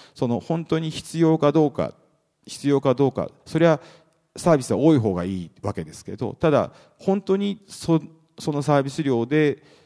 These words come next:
まあ、少ないのか多いのか、というふうなご判断を、やはり利用する側、事業所側が、えーと、誠実に、あの、まあ、調べた上で、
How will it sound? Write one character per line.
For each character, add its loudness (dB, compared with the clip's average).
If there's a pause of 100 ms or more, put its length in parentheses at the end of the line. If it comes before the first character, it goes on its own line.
(560)
ま 2 (460)
あ、 -14
少 2
な 4
い -2
の -6
か -8
多 2
い -4
の -10
か、 -20 (1080)
と 6
い 6
う -2
ふ -2
う -2
な 0
ご -2
判 -4
断 -6
を、 2 (840)
や 0
は 4
り 2
利 -6
用 4
す -8
る -2
側、 -2
事 -10
業 0
所 -6
側 -8 (120)
が、 -4 (300)
え 2
ー 0
と、 -2 (140)
誠 2
実 -8
に、 -8 (880)
あ -2
の、 -8
ま -4 (100)
あ、 -18
調 -4
べ -4
た -8
上 -4
で、 0